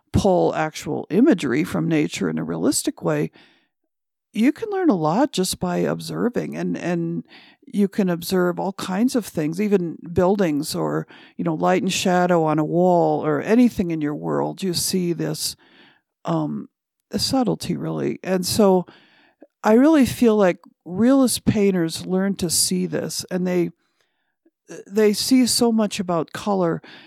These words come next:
and the most skilled ones reproduce that in paint. And just to see it, I mean, I wa-, I was on a, a walk the other day with a, a realist painter friend of mine,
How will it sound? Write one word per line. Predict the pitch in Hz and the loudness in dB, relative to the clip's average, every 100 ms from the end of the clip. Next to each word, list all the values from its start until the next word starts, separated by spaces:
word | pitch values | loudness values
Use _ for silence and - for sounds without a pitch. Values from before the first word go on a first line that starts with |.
| _ - | _ 2
and | 233 | 6
the | 233 | 6
most | 226 208 - | 6 4 2
skilled | - 269 226 | 4 4 4
ones | 185 185 160 165 - - - | 4 2 2 0 -6 -12 -4
reproduce | 208 208 202 185 214 196 - | 0 0 -2 -2 -2 -2 -2
that | 160 151 | -4 -4
in | 151 151 | -6 -2
paint. | - 247 247 143 - _ _ - - _ _ - _ - | -2 0 0 0 -4 _ _ -20 -20 _ _ -20 _ -6
And | 208 190 175 175 - _ _ _ _ _ _ _ _ _ _ | 0 2 2 -2 -6 _ _ _ _ _ _ _ _ _ _
just | - 294 - - | -2 0 0 0
to | 247 | 0
see | - - - 277 190 | 2 0 2 2 2
it, | 117 - _ _ - - _ - | -4 -8 _ _ -20 -20 _ -4
I | 202 | 0
mean, | 208 | 2
I | 196 | 4
wa-, | 262 262 - | 4 4 4
I | 233 | 4
was | 269 254 233 | 6 4 4
on | 196 | 2
a, | 170 - | 0 0
a | 190 | -2
walk | 175 180 185 220 - | 0 2 2 2 0
the | 190 | 0
other | 170 | 0
day | 175 170 170 | -2 -2 -2
with | 175 | -2
a, | 170 165 - | -2 -4 -2
a | 185 | -2
realist | 190 190 190 175 - - _ - _ _ - | 2 2 2 0 -4 -8 _ -20 _ _ 0
painter | 185 175 185 | 2 2 0
friend | 170 202 165 170 | 0 0 2 0
of | 170 | -2
mine, | 165 165 170 | -2 0 -2